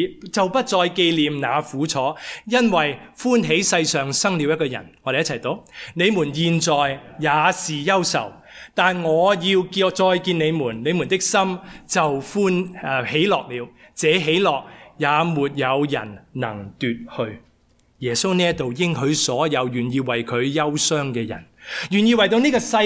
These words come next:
界哀慟嘅人，一個冇人能夠奪去嘅喜樂啊！我哋有冇讀清楚啊？呢一個係耶穌自己親自嘅應許啊！唔單止係哀慟嘅群體啊，耶穌亦都鼓勵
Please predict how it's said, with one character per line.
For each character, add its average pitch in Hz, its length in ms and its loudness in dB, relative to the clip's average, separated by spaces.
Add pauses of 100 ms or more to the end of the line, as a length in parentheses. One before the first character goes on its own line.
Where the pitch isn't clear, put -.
界 220 100 2
哀 208 160 4
慟 247 320 4 (240)
嘅 165 140 2
人， 117 240 -4 (180)
一 269 80 2
個 220 140 2
冇 180 580 4
人 135 300 -2
能 127 280 -6
夠 170 360 0
奪 165 120 0
去 151 520 -2
嘅 139 280 -4
喜 123 200 0
樂 147 180 0
啊！ 131 80 -4
我 135 140 -2
哋 135 60 0
有 123 40 -4
冇 135 140 -2
讀 123 80 -4
清 139 260 -4
楚 110 160 -4
啊？ 117 140 -4 (1500)
呢 226 120 2
一 240 40 4
個 226 100 0
係 160 140 2
耶 139 120 0
穌 139 100 -2 (100)
自 156 100 -2
己 175 100 0
親 190 240 0
自 160 140 -4
嘅 131 80 0
應 170 220 -2
許 127 260 -2
啊！ 131 100 -8 (1400)
唔 143 120 0
單 202 240 2
止 156 180 -4
係 170 100 0 (160)
哀 180 300 2
慟 127 220 -4
嘅 131 120 -2
群 110 280 -8
體 113 260 -4
啊， 127 120 -10 (640)
耶 127 120 -2
穌 190 200 2
亦 165 80 0
都 190 180 -2
鼓 151 300 -2
勵 131 260 -2